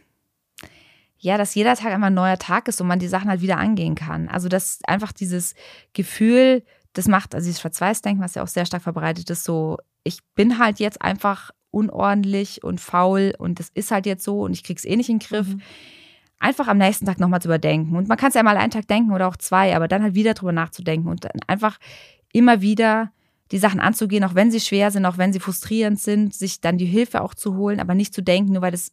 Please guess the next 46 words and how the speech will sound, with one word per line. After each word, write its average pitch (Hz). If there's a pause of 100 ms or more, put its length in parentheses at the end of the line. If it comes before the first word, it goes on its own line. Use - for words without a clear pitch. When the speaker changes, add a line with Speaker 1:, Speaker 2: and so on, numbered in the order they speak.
(100)
Speaker 1:
gestern 202
so 185
war, 175
muss 180
es 190
am 180
nächsten 170
Tag 151
wieder 190
so 156
sein. 151
Speaker 2:
Mhm. -
Speaker 1:
Das, 196 (1200)
das -
stimmt 226
einfach 170
nicht. 170
Die 175
Welt 180
ändert 196
sich 190
viel 208
zu -
schnell 185
dafür 190
und, 185
ähm, 175
auch 160
wir. 185
Also 165
ich -
meine, 170 (140)
also 175
ich 175
kann's 202
nur 180
an, 175
an 196
mir 208
sehen, 202
wenn 180
ich 180
überlege, 180
wie 180
ich 175
vor 175